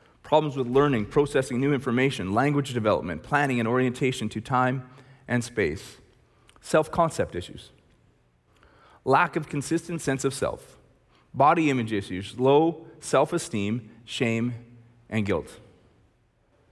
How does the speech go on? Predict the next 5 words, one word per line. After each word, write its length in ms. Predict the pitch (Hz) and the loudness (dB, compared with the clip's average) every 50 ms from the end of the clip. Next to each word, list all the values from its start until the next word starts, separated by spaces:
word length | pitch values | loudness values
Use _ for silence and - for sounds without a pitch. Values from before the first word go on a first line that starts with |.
| _ _ _ _ _ _ _ _ _ _ - | _ _ _ _ _ _ _ _ _ _ -4
You'll 160 | 113 113 117 | -2 2 2
have 160 | 123 117 113 | 2 2 2
behavioral 880 | 113 117 117 113 123 123 120 123 120 120 120 113 117 117 117 - - - | 0 -4 -2 2 2 2 2 2 0 2 2 2 0 0 -4 -8 -14 -12
control 600 | - 120 104 - - 127 113 104 98 95 90 - - - - | -10 -10 -8 -6 -4 -2 -2 -2 -2 -4 -6 -10 -18 -20 -12
issues, 460 | - 104 - - - - - - - | -12 -10 -10 -10 -14 -14 -16 -20 -20